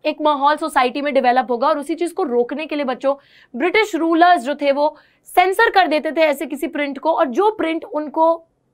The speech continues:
एक तरीके से बहुत अच्छे से दिखाता था, उनको बहुत अच्छा डिपिक्ट करता था, उस प्रिंट को जो सेलिब्रेट करता था उनको, उसको सर्कुलेट करने की यहाँ पर कोशिश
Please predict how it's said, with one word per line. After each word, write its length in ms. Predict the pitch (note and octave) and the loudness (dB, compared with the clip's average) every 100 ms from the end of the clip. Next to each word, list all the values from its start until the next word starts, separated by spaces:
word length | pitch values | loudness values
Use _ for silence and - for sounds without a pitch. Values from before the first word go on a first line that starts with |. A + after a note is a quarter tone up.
| _ | _
एक 200 | C4 C4 - - | -10 -10 -12 -8
तरीके 340 | C4+ A#3+ C4 | -6 -6 -10
से 320 | C4+ C4 C4+ C4+ _ _ - | -6 -2 -2 -4 _ _ -2
बहुत 240 | A#3+ C#4 | 2 2
अच्छे 280 | - A3 C4+ | 0 -2 -2
से 180 | B3+ C4+ | -2 -6
दिखाता 500 | A#3 A3+ A3 G3+ G#3 | -8 -4 -4 0 -2
था, 420 | G#3 G#3 G3+ A3 _ _ _ _ A#3+ | -2 -6 -8 -10 _ _ _ _ -10
उनको 200 | A3+ A#3 | -6 -2
बहुत 300 | B3 C4+ B3+ | 0 0 0
अच्छा 440 | A#3 B3+ B3 B3 A#3+ | -4 2 2 2 -2
डिपिक्ट 420 | F#3+ A#3 E4+ - | -8 -6 -6 -8
करता 360 | - A3+ G3+ G#3 | -4 -4 -4 -8
था, 280 | G3+ F#3+ - _ _ - | -8 -12 -12 _ _ -2
उस 200 | G#4+ A4 | -2 -2
प्रिंट 340 | D#4+ C#4+ C4 | -6 -4 -6
को 160 | B3 G#3+ | -8 -8
जो 80 | |
सेलिब्रेट 480 | A#3+ D4 D4+ D4+ C#4+ | -4 -2 -2 -2 -4
करता 280 | - G#3+ G#3 | -6 -6 -6
था 100 | G3+ | -8
उनको, 240 | F#3+ F#3 | -10 -10
उसको 360 | G3+ D4 D4 D4+ | -10 -10 -8 -8
सर्कुलेट 460 | C#4 G#3 G#3+ F#3+ F#3 | -6 -8 -8 -12 -12
करने 280 | F3+ F3 | -14 -14
की 100 | F3 | -14
यहाँ 180 | F#3 F3+ | -16 -14
पर 100 | - | -14
कोशिश 480 | F3 F3 E3+ C4+ E4+ | -14 -14 -10 -10 -10